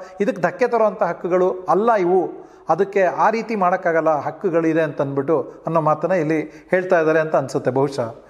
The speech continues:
ಮತ್ತೆ ಹದಿನಾರನೇ ಪಾಯಿಂಟ್ ಇನ್ನೊಂದು ಹೇಳ್ತಾರೆ, ಎಲ್ಲ ಭಾಷಿಕ ಸಮುದಾಯಕ್ಕೂ ತನ್ನ ಪರಿಧಿಯೊಳಗಿನ ಎಲ್ಲ ಭಾಷೆಯ ಹಾಗೂ ಕೇಂದ್ರಗಳ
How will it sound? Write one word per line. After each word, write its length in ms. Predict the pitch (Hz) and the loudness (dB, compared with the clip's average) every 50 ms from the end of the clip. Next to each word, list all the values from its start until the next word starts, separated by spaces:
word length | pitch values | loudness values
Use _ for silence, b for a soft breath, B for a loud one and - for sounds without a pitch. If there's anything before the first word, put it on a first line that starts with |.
| B B B B B B | B B B B B B
ಮತ್ತೆ 200 | 233 233 233 226 | 0 2 2 2
ಹದಿನಾರನೇ 540 | 202 170 190 175 233 240 240 226 220 208 214 | 2 2 2 0 2 2 4 4 4 4 2
ಪಾಯಿಂಟ್ 400 | 202 - 185 180 175 165 156 170 | 2 2 2 2 2 0 0 0
ಇನ್ನೊಂದು 340 | 151 147 147 170 190 175 151 | 0 0 2 0 -2 0 2
ಹೇಳ್ತಾರೆ, 680 | 151 165 139 - - 143 175 - - - - - - - - | 0 0 0 2 2 2 2 0 -2 -8 -16 -18 -8 -2 -2
ಎಲ್ಲ 220 | 170 220 262 285 | 0 2 4 2
ಭಾಷಿಕ 380 | 277 208 202 220 214 214 208 - | 2 2 0 0 0 -2 -4 -4
ಸಮುದಾಯಕ್ಕೂ 600 | 180 - 196 185 175 180 170 160 160 - 185 196 | -2 -2 -2 0 2 2 2 2 0 0 -2 0
ತನ್ನ 220 | 190 190 165 165 | 0 0 0 0
ಪರಿಧಿಯೊಳಗಿನ 720 | 160 156 190 185 240 240 214 214 220 202 190 175 175 175 180 214 233 B B B B B - | 0 2 2 0 0 0 0 2 2 2 0 0 -2 -2 -2 -2 -4 B B B B B 0
ಎಲ್ಲ 280 | 147 165 196 220 233 233 | 0 2 4 2 2 2
ಭಾಷೆಯ 540 | 185 147 - 180 190 185 185 214 208 220 | 0 0 0 0 0 0 0 0 2 2
ಹಾಗೂ 320 | 220 185 160 190 180 175 180 | 2 2 0 -4 -4 -4 -6
ಕೇಂದ್ರಗಳ 460 | 180 - 175 185 185 180 170 156 151 | -2 -2 -2 -2 0 0 0 2 2